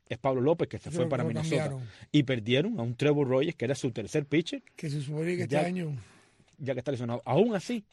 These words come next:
Speaker 1: los Marlins tienen más de cincuenta victorias y firmaron la mejor primera mitad en la historia de la franquicia. So,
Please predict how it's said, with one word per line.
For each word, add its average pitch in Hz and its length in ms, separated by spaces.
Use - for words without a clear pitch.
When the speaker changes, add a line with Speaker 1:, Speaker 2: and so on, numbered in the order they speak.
Speaker 1:
los 104 100
Marlins 156 200
tienen 151 260
más 156 120
de 160 80
cincuenta 147 640
victorias 165 540
y 120 100
firmaron 139 500
la 127 100
mejor 127 360
primera 139 420
mitad 135 340
en 123 80
la 110 100
historia 165 560
de 131 80
la 117 80
franquicia. 104 560
So, - 260